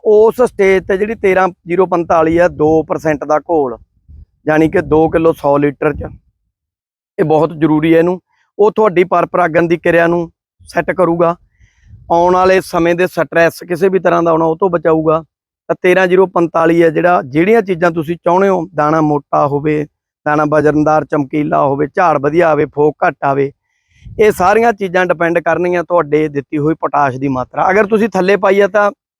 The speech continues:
ਓਕੇ ਆ, ਸਫੀਸ਼ੀਐਂਟ ਹੈ, ਪਰ ਥੱਲੇ ਪਾਉਣ ਦੇ ਬਾਵਜੂਦ ਵੀ ਅਗਰ ਤੁਸੀਂ ਕਰ ਸਕਦੇ ਹੋ ਤਾਂ ਬਹੁਤ ਵਧੀਆ ਰਿਜ਼ਲਟ ਆਉਣਗੇ। ਥੱਲੇ ਪਾਈ ਆ ਤੇ ਇੱਕ ਸਪਰੇਅ, ਨਹੀਂ ਤਾਂ ਦਰਮਿਆਨੇ ਬਾਣਾਂ ਦੇ ਵਿੱਚ ਜੇ ਦੋ ਹੋ ਜਾਣ ਹਫ਼ਤੇ ਹਫ਼ਤੇ ਤੋਂ, ਉਹਨਾਂ ਦਿਨਾਂ ਦੇ ਵਿੱਚ ਤਾਂ ਬਹੁਤ ਵਧੀਆ ਹੈ। ਹਲਕੇ ਬਾਣਾਂ 'ਚ ਤਿੰਨ ਤੱਕ ਵੀ ਰਿਕਮੈਂਡ ਹੈ।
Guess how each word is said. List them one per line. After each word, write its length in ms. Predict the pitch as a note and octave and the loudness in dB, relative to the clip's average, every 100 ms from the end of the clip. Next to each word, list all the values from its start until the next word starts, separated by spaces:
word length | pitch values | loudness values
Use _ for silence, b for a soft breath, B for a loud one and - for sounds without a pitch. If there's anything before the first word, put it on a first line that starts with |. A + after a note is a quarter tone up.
| _ _ _ - | _ _ _ -4
ਓਕੇ 300 | F3 - F3+ | -4 0 0
ਆ, 60 | E3+ | 2
ਸਫੀਸ਼ੀਐਂਟ 640 | - D3 E3+ D#3+ D#3 D3+ | 0 0 0 0 -2 -4
ਹੈ, 120 | D3 - _ _ _ | -8 -8 _ _ _
ਪਰ 140 | - G3 | -4 -2
ਥੱਲੇ 320 | - G3 A3 | 0 0 2
ਪਾਉਣ 300 | A3+ G#3 G#3 | 2 0 2
ਦੇ 100 | G#3+ | 0
ਬਾਵਜੂਦ 500 | F#3 F3+ F3 E3+ G3+ | 2 2 0 -2 -6
ਵੀ 140 | A#3 | -2
ਅਗਰ 120 | A3+ G3+ | -2 -4
ਤੁਸੀਂ 240 | F3 F#3+ | -6 -8
ਕਰ 240 | - F#3 | -2 -2
ਸਕਦੇ 340 | E3 F#3 F3 F3 | -2 -4 -2 -2
ਹੋ 40 | |
ਤਾਂ 120 | F#3 | 0
ਬਹੁਤ 420 | F3+ B2+ D#3 D#3 F3 | -2 -2 0 0 0
ਵਧੀਆ 260 | F3 G3 | 2 2
ਰਿਜ਼ਲਟ 300 | F3 E3 F3 | 2 0 0
ਆਉਣਗੇ। 240 | F3+ F3+ F#3 | 0 0 -4
ਥੱਲੇ 320 | - D#3+ E3+ | -4 -2 0
ਪਾਈ 200 | E3+ E3+ | 2 0
ਆ 60 | |
ਤੇ 100 | E3 | 0
ਇੱਕ 140 | E3+ E3 | -4 -6
ਸਪਰੇਅ, 360 | D3+ D3+ F#3+ F#3+ _ _ _ - | -6 0 2 0 _ _ _ -4
ਨਹੀਂ 120 | E3 | -2
ਤਾਂ 120 | F3+ G3+ | 0 0
ਦਰਮਿਆਨੇ 440 | E3 D#3+ D#3+ F3 | 2 2 2 2
ਬਾਣਾਂ 280 | E3+ F3 F#3+ | 0 0 0
ਦੇ 100 | F3+ | 0
ਵਿੱਚ 340 | E3+ - F3 - - | -2 -2 -2 -2 -4
ਜੇ 120 | E3+ | -4
ਦੋ 340 | C3 D#3+ E3+ | 0 2 4
ਹੋ 100 | D#3+ | 4
ਜਾਣ 160 | F3 F#3+ | 2 2
ਹਫ਼ਤੇ 340 | E3+ E3 F3+ | 0 -2 0
ਹਫ਼ਤੇ 240 | F3+ D#3 E3 | 0 -2 -6
ਤੋਂ, 200 | D#3 D3+ _ _ _ _ _ | -4 -8 _ _ _ _ _
ਉਹਨਾਂ 240 | F3+ F#3+ G3+ | -2 0 0
ਦਿਨਾਂ 220 | F3 D#3+ | 2 2
ਦੇ 80 | D#3+ | 2
ਵਿੱਚ 180 | D#3+ | 0
ਤਾਂ 120 | - D#3 | -2 -4
ਬਹੁਤ 320 | C3 C#3 D3 | 0 0 0
ਵਧੀਆ 300 | D3 E3 F3+ | -2 0 0
ਹੈ। 100 | F3 _ - | -2 _ -4
ਹਲਕੇ 240 | D#3 F#3 G#3 | -2 0 0
ਬਾਣਾਂ 240 | F#3 F#3+ | 2 0
'ਚ 140 | F#3 F#3+ - | 0 -2 0
ਤਿੰਨ 220 | E3 D#3+ | 0 2
ਤੱਕ 220 | F3 D#3+ | -2 -2
ਵੀ 120 | F3 | -2
ਰਿਕਮੈਂਡ 380 | F3+ E3+ D#3+ D#3+ | 0 0 0 0
ਹੈ। 160 | E3 | -2